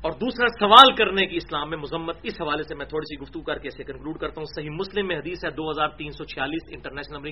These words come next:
کے مطابق، کہ آپ صلی اللہ علیہ وسلم نے فرمایا، بے شک اللہ پاک ہے اور صرف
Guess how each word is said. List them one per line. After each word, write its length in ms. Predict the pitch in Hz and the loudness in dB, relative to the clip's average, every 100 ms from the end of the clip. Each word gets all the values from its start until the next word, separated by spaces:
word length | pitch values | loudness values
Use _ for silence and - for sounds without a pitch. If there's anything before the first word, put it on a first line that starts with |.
| - | -12
کے 40 | |
مطابق، 420 | 131 139 147 160 - - - - - | -8 -4 -2 -4 -8 -20 -20 -20 -12
کہ 80 | - 180 | 4 10
آپ 100 | 226 190 | 10 8
صلی 140 | 202 185 | 0 -2
اللہ 140 | 180 | 0
علیہ 100 | 170 | 0
وسلم 140 | 165 165 | 0 -6
نے 60 | 151 | -2
فرمایا، 220 | 151 151 147 | 0 0 6
بے 100 | 220 262 | 8 8
شک 140 | 233 220 - | 4 -2 -2
اللہ 260 | 180 185 175 - - | -2 2 0 0 8
پاک 380 | 208 285 311 226 | 12 12 12 10
ہے 160 | 277 269 - - - | 10 8 2 -8 -4
اور 80 | 165 - | -4 2
صرف 200 | 233 196 | 4 4